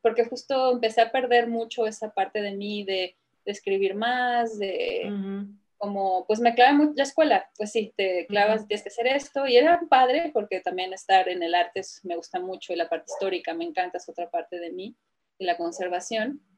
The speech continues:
Speaker 1: Pero cuando empecé a regresar a la parte más creativa de hacer un libro o un cuaderno, y dije, "Oh, esto es, me, más, me gusta más, me gusta el papel". Toda la vida he convivido con el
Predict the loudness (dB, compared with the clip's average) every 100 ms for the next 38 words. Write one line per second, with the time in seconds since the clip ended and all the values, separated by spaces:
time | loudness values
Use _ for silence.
0 | _ _ _ _ _ _ 4 4 4 2
1 | 2 0 0 2 2 2 0 -2 -2 2
2 | 2 2 0 -2 -4 -4 -6 -8 -4 -4
3 | -4 -2 -2 -2 -2 -4 -6 -6 -6 -4
4 | -4 -2 -2 -2 -6 -10 -10 -6 -2 4
5 | 4 2 -2 -6 -10 _ _ -8 -4 -2
6 | -2 -4 -6 -4 -2 -2 -2 0 2 0
7 | -2 -10 -10 -6 -4 -4 -4 -4 -4 -4
8 | -4 -4 -6 -6 -6 -8 -10 -2 2 2
9 | -2 _ _ _ _ 6 6 6 4 2
10 | 4 6 6 4 2 -2 0 0 0 0
11 | 0 -2 -6 -6 -4 -6